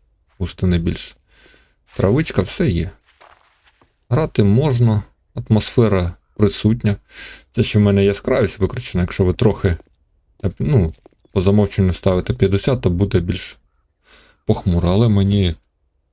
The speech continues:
то вже занадто. Ось. Так що ось така справа, можна грати.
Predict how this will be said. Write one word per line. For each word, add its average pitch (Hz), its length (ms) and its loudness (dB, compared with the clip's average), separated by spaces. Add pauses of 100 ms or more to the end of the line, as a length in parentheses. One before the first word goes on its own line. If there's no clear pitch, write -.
(580)
то 98 100 2
вже 87 180 2
занадто. 82 460 -4 (880)
Ось. - 380 -2 (680)
Так - 180 -12
що 220 160 0
ось 135 140 -2
така 120 320 0
справа, 127 440 0
можна 98 360 2
грати. 110 440 0